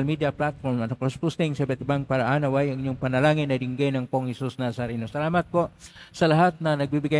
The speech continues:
ng tulong at donasyon sa Quiapo Church upang makatulong ang Quiapo Church sa kapwa nating mga hirap at nangailangan. Salamat po sa inyong tulong. Pagpalain kayo ng Panginoon Diyos. Salamat sa lahat ng mga naglilingkod ngayon. Pagpalain kayo lagi ng Pong Isus Nazareno. Palakpakan po natin lahat ng mga naglilingkod, lahat ng narito, lahat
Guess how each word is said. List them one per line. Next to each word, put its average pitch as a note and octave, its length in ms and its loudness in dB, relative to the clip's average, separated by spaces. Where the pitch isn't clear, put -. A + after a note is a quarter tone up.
ng C#3+ 80 0
tulong E3+ 320 2
at C#3+ 80 0
donasyon C#3 480 0
sa D3 80 -2
Quiapo D3+ 320 0
Church D3 320 2
upang C3 160 0
makatulong C3 480 -2
ang A#2+ 80 -8
Quiapo C3+ 320 0
Church F3+ 160 2
sa - 80 -2
kapwa B2+ 320 2
nating B2 240 0
mga B2 240 -2
hirap C#3 320 2
at - 80 -8
nangailangan. B2 560 -2
Salamat G3 400 4
po - 80 -6
sa E3+ 160 -2
inyong D#3+ 80 -4
tulong. D#3 400 2
Pagpalain C3 400 0
kayo B2 160 0
ng A2+ 80 -4
Panginoon A#2 320 -6
Diyos. A2+ 80 -2
Salamat E3 400 2
sa D#3 80 -2
lahat D3 160 2
ng C#3+ 160 -6
mga D3+ 160 -2
naglilingkod F#3+ 560 -4
ngayon. D#3+ 320 -2
Pagpalain E3 480 2
kayo C#3+ 160 4
lagi C#3+ 240 2
ng - 400 -2
Pong D3 160 2
Isus C3 400 -2
Nazareno. A#2 560 0
Palakpakan F#3 320 4
po E3+ 160 0
natin E3+ 240 6
lahat D#3+ 160 4
ng D#3 80 -2
mga D3 240 -2
naglilingkod, G3+ 480 4
lahat E3 240 8
ng D#3+ 160 6
narito, G3 400 4
lahat E3+ 160 4